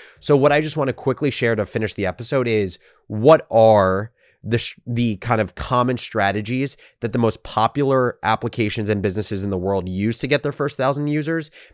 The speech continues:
and what are a few specific examples you can take with you. So there are seven main categories that Lenny found, uh, successful consumer companies use to get their early customers. The first was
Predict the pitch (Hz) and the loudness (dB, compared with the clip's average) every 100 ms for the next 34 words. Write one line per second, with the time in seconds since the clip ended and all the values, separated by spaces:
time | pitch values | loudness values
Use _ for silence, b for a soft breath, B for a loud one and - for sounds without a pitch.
0 | _ 151 147 135 139 127 120 - 131 117 | _ 0 2 4 4 4 0 -2 0 2
1 | 117 120 - 127 123 107 110 95 98 90 | 2 -2 -6 -2 -2 -2 -2 0 -2 -2
2 | 92 98 98 90 90 92 92 71 - _ | -4 -6 -6 -6 -6 -4 -6 -8 -12 _
3 | B B B B - 143 143 139 - - | B B B B 2 2 4 2 -2 -4
4 | - 151 170 180 170 - _ 110 123 127 | 0 0 0 -2 -6 -12 _ -4 0 0
5 | 127 - 95 95 101 117 135 147 147 - | -2 -2 0 0 0 0 0 -2 -6 -10
6 | 117 120 107 110 110 92 - 98 95 120 | -2 -2 0 -4 -4 -6 -4 -2 -2 -2
7 | 151 b b b b _ 123 120 110 104 | -6 b b b b _ 4 6 4 0
8 | - - 127 - 123 - _ - 131 - | -4 -2 0 0 -4 -4 _ -2 -2 0
9 | 123 113 - 110 113 104 90 98 117 131 | 0 0 -2 -4 -4 -6 -6 -2 -2 -2
10 | - 110 117 107 104 95 98 90 - 82 | -4 -2 0 0 -2 -2 -2 -4 -4 -10
11 | 65 - - _ _ _ _ _ - - | -10 -16 -20 _ _ _ _ _ -18 -6
12 | 104 - - 123 143 - b b b - | -4 -4 0 2 2 -4 b b b 2
13 | 123 117 101 95 85 | 6 8 6 2 -4